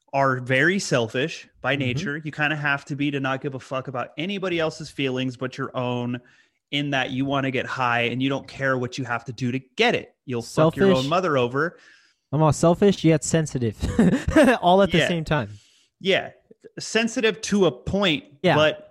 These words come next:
Speaker 1: not sensitive enough to cry 'cause your emotions are totally fried. You
Speaker 2: Well, no,
Speaker 1: don't
Speaker 2: you're
Speaker 1: have
Speaker 2: be-,
Speaker 1: 'em.
Speaker 2: you're being selfish, though. <laughs>
Speaker 1: Yeah, exactly. But so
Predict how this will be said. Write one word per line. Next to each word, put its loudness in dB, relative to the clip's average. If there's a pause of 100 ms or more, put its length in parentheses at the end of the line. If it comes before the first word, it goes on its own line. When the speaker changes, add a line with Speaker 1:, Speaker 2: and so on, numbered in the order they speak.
(140)
Speaker 1:
not 0
sensitive -4
enough 0
to -12
cry 0
'cause -10
your -4
emotions -4
are -12
totally -4 (460)
fried. -4
You -20 (120)
Speaker 2:
Well, 0
no, 2
Speaker 1:
don't 2
Speaker 2:
you're 2
Speaker 1:
have 0
Speaker 2:
be-, -6
Speaker 1:
'em. -8 (380)
Speaker 2:
you're 4
being 2
selfish, 0
though. 0
<laughs> 2
Speaker 1:
Yeah, 0
exactly. -4 (840)
But 2 (1600)
so 0